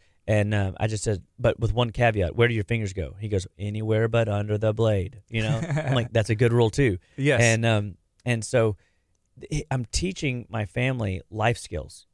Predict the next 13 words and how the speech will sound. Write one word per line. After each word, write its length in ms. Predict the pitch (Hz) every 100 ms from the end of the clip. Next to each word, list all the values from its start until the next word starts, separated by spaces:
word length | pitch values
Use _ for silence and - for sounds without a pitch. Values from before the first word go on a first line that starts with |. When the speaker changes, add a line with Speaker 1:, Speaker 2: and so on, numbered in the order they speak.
| _ _ -
Speaker 1:
I 60 |
want 320 | 113 113 143 156
them 160 | 156
to 140 | - 110
adopt 440 | 95 110 120 -
these 160 | 110 95
principles 720 | - 123 - 104 92 87 - _ _ _
not 320 | 120 113 147 -
as 220 | 127 117
a 160 | 110 95
chore, 680 | - - - 175 101 85 90 - _ -
but 160 | 117 -
as, 320 | 110 104